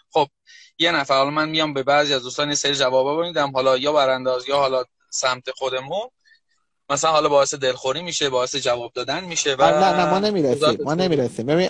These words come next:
Speaker 2: اولاً که اون کسانی که یک هزارم من فعال هستن توی همین حوزه‌ای که دارن کار رسانه‌ای می‌کنن، اینا که اصلاً لایو نمی‌ذارن با مردم حرف بزنن.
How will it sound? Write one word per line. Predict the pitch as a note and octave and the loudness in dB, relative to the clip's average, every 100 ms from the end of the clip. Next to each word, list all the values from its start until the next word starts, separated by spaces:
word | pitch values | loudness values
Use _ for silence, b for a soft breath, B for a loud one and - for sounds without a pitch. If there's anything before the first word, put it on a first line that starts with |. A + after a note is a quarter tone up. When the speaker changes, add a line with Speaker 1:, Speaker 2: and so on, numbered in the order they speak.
| - | 0
Speaker 2:
اولاً | D#3 F3+ F#3+ | 0 2 0
که | F#3+ F#3 - C3 - | 2 2 2 -4 -4
اون | - D3+ | -2 -2
کسانی | D#3 D#3 - D#3 F#3 | 0 0 0 -4 -2
که | F#3 | 0
یک | F3+ F3+ G3+ - | 2 4 2 2
هزارم | D#3 D3 D3 E3+ | 2 4 2 0
من | F3+ F3+ | 0 0
فعال | F3+ - C3+ D3 F3 | 0 0 0 2 0
هستن | E3+ C3 - C3 C#3+ E3 - | 0 -4 -2 -2 -2 -4 -6
توی | - D3 | 0 2
همین | D#3 D#3+ | 2 0
حوزه‌ای | D#3 C3+ C3 C3+ | 2 2 4 2
که | C#3+ D#3 | 4 4
دارن | C#3 B2 | 4 2
کار | B2+ B2 B2 | 2 2 2
رسانه‌ای | A#2+ B2 A#2+ | 2 -2 -4
می‌کنن، | A#2+ C3 C#3 B B B | -2 -4 -4 B B B
اینا | D#3 D#3+ | 0 2
که | F#3 | 2
اصلاً | G3+ G#3+ | 2 2
لایو | G#3 G#3+ A3 | 2 2 2
نمی‌ذارن | A3+ A3+ E3+ D3+ | -2 -4 -2 -2
با | C#3+ | -2
مردم | C#3 C3 B2+ B2+ | 0 0 0 -2
حرف | B2+ A#2+ A2+ - | -2 -2 -2 -4
بزنن. | A#2 A2 A2 | -4 -4 -6